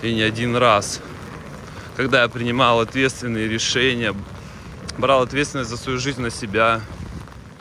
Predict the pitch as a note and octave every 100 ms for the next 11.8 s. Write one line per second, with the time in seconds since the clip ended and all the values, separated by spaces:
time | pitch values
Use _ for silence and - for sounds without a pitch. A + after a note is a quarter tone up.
0 | - - - - - - - - - -
1 | - - - - - - - - G#2 F#2+
2 | A#2+ A#2+ A2+ G2 A2 A#2+ A#2+ G#2 G2 G2
3 | F#2+ - - F#2+ G2+ G2 - G#2 - A2
4 | G2 G#2 G#2+ A2+ A2 - G2 G#2 - A#2
5 | A2+ G2 G2+ F#2 F#2 - - - - -
6 | - A2+ A2 A2 A2 A2+ A2 A2 A2 -
7 | G2+ A2+ G#2+ G#2+ - - B2+ G2 F2 -
8 | - - - - - - - - - -
9 | C3+ C#3+ F#3 F3 E3+ E3+ F3+ F#3 - E3+
10 | E3+ E3 F#3+ G3+ F3+ D#3+ D3+ C#3+ D3 -
11 | C#3+ D#3 E3+ E3 - C#3 B2+